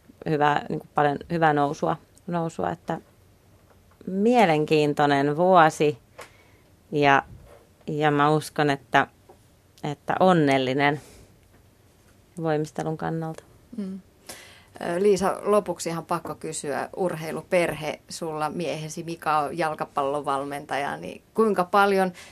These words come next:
Speaker 2: te käytte kotona tällaisia taktisteknisiä keskusteluja, ö, urheilutilasta?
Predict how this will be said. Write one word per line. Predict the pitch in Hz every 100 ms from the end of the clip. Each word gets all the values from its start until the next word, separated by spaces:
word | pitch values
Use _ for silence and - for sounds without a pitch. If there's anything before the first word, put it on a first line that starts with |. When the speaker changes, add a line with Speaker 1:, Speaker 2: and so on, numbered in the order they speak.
| -
Speaker 2:
te | -
käytte | 180 175 185
kotona | - 233 233 135 139
tällaisia | - - - 156 -
taktisteknisiä | 180 - 165 - - - - 175 165 160 - 156
keskusteluja, | - 175 - - - - - - - 160 - - -
ö, | 151 - -
urheilutilasta? | - 175 160 151 160 - 175 139 - -